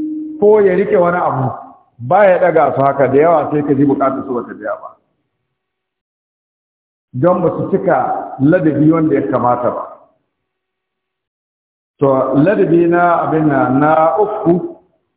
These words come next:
a, shi ne ɗaga hannuwa, a ragabatan wa rahabatan. Kana mai kwaɗayi, kana mai tsoro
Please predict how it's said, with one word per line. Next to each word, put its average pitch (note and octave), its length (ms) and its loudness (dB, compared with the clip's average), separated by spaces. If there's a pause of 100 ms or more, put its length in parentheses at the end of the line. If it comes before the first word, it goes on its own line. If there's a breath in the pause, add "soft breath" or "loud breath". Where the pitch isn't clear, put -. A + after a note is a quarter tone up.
(120)
a, D3 260 0
shi F#3 120 0
ne D#3 220 0
ɗaga D#3 220 0
hannuwa, C#3+ 640 -2
a E3 100 0
ragabatan D3 540 0
wa B2+ 160 2
rahabatan. B2+ 520 -2 (520)
Kana D#3+ 300 0
mai C#3 180 0
kwaɗayi, C#3+ 680 0
kana D#3+ 300 0
mai C3+ 160 0
tsoro C3 580 0